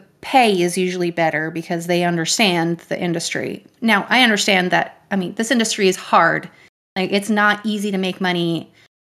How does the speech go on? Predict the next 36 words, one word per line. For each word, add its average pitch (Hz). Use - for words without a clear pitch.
as 180
a 175
tabletop 175
freelancer 285
or 180
as 180
a 190
publisher, 202
and 185
I 180
understand 180
that, 160
like, 175
budgets 175
are 175
budgets 160
and 170
you 165
have 156
to 165
try 170
to 170
work 165
with -
your, 180
within 175
your 147
constraints. -
Like, -
I 170
completely 175
understand 156
that 175
sort 175
of 165
thing. 165